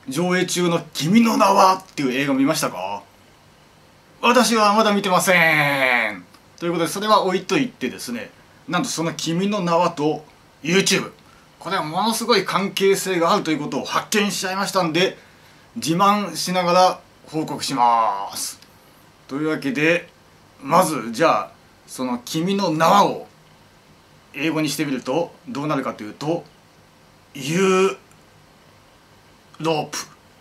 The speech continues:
そう、ユーロープ。そう、YouTubeとユーロープめっちゃ似てるじゃないですか、語感が。そしてそれだけじゃなくて、さらに今度YouTubeを日本語にしてみましょう。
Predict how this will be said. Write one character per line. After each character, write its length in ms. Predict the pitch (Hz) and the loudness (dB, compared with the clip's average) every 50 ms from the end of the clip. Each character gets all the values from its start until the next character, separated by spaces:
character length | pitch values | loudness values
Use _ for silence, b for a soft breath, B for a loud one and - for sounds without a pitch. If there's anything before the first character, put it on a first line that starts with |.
| _ _ | _ _
そ 140 | - - 110 110 | -18 -16 -12 -10
う、 40 | |
ユ 180 | 123 151 170 180 | -4 -2 0 0
ー 80 | 185 190 | 2 2
ロ 80 | 202 165 | 2 2
ー 60 | 120 - | 0 -2
プ。 100 | - - - - - _ _ _ _ _ _ _ _ _ _ _ _ _ _ - _ _ _ _ - | -6 -14 -18 -18 -20 _ _ _ _ _ _ _ _ _ _ _ _ _ _ -20 _ _ _ _ -14
そ 140 | - 139 131 | -10 -8 -6
う、 20 | |
YouTube 600 | - 151 190 269 277 240 - 302 262 202 175 170 | -2 2 6 6 6 6 6 4 4 4 2 0
と 120 | 175 147 143 | -2 -2 -2
ユ 180 | 143 151 170 | 0 0 2
ー 60 | 170 196 | 4 4
ロ 100 | 202 - | 4 2
ー 20 | |
プ 100 | - - | 2 -2
め 160 | - - 165 | -6 -6 -6
っ 80 | 170 - | -6 -2
ち 140 | - - 269 | 2 4 4
ゃ 60 | 254 | 6
似 200 | 240 220 208 202 | 6 4 0 0
て 100 | - 254 | -2 -2
る 60 | 247 | -2
じ 60 | 214 214 | 0 0
ゃ 60 | 190 | -2
な 60 | 165 | -2
い 20 | |
で 60 | 135 127 | -2 -4
す 60 | - | -6
か、 80 | - 117 | -8 -8
語 140 | 117 131 123 | -8 -6 -4
感 240 | - 135 151 156 | -4 -2 -2 -2
が。 260 | 143 131 120 113 - - - _ _ _ _ - - - - _ _ - | -2 -2 -2 -2 -4 -8 -16 _ _ _ _ -20 -20 -20 -20 _ _ -10
そ 80 | 160 | -8
し 80 | 151 - | -6 -6
て 80 | 190 | -6
そ 160 | 175 175 196 214 | -4 -4 -4 -2
れ 60 | 226 | 2
だ 120 | 233 233 | 2 2
け 60 | 214 | 2
じ 80 | 220 190 | 2 2
ゃ 20 | |
な 120 | 160 160 147 | 0 0 -2
く 80 | 156 | -4
て、 280 | - - 143 127 107 - B B B B B | -6 -4 -4 -4 -4 -6 B B B B B
さ 140 | - 233 240 | 0 2 2
ら 80 | 190 | 2
に 80 | 165 139 | 2 -2
今 180 | 147 170 160 | -2 -2 -2
度 60 | 123 113 | -2 -2
YouTube 800 | 113 123 165 226 233 208 - - 247 214 175 131 117 117 135 156 | -4 -2 0 0 0 0 0 0 0 0 0 0 -2 -2 -2 -2
を 60 | 254 | -2
日 120 | 226 226 | -4 -4
本 200 | - 160 180 170 | -6 -6 -6 -4
語 80 | 165 160 | -4 -6
に 40 | 131 | -6
し 60 | - | -6
て 80 | 160 | -6
み 60 | 147 143 | -4 -4
ま 80 | 135 | -4
し 80 | 127 131 | -4 -6
ょ 60 | |
う。 40 | 117 | -8